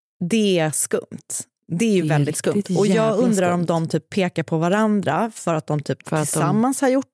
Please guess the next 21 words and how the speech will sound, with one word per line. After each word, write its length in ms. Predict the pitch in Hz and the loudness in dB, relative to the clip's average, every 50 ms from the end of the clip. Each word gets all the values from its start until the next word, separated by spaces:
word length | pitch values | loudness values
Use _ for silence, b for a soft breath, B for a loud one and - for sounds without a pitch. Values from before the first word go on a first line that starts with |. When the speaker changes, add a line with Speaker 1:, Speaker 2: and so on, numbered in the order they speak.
| _ | _
Speaker 1:
det. 180 | - 254 277 349 - _ _ _ _ _ _ B B B B B B B B B B B B B B B _ _ _ _ _ _ _ _ _ _ _ _ _ _ _ _ _ B 185 196 190 185 180 170 165 B _ _ _ _ _ _ _ _ _ | -2 -2 -2 -2 -4 _ _ _ _ _ _ B B B B B B B B B B B B B B B _ _ _ _ _ _ _ _ _ _ _ _ _ _ _ _ _ B -16 -16 -16 -16 -16 -20 -20 B _ _ _ _ _ _ _ _ _
Men 120 | 190 196 202 | 2 2 4
han 220 | 226 285 285 247 | 4 4 4 4
är 60 | 208 | 4
ju 100 | 185 170 | 2 2
friad 420 | 151 - - 190 190 196 196 - - - | 0 0 2 2 4 4 2 0 -2 -4
liksom, 480 | - - - - - - - - - - | -6 -8 -6 -6 -6 -6 -6 -6 -6 -2
men, 140 | - 185 175 | 0 0 2
och 120 | 156 175 | 2 2
hon 160 | 180 190 180 233 | 2 2 2 2
är 140 | 233 202 | 2 2
Speaker 2:
Ja. 80 | 190 180 | 2 2
Speaker 1:
dömd. 380 | 180 - - - 85 - - - - - | 0 0 -2 -6 -8 -10 -12 -14 -8 -2
Men 380 | 190 185 175 165 170 170 165 B B B B B B B B B | 0 2 2 2 2 0 0 B B B B B B B B B
nej, 160 | 208 220 233 | 0 2 2
jag 80 | 240 | 2
vet, 220 | 208 175 - - - 165 165 | 2 0 -2 -4 -6 -6 -2
det 160 | 165 208 208 | 0 2 2
är 240 | 202 190 196 196 208 | 2 2 2 0 0
verkligen, 800 | 202 180 165 156 147 - - 170 170 165 160 156 156 160 160 156 | 0 0 -2 -2 -2 -2 -2 0 0 2 2 0 0 0 0 0
ehm, 500 | 151 156 156 156 147 147 143 147 143 | 0 2 0 0 0 0 -2 -2 -4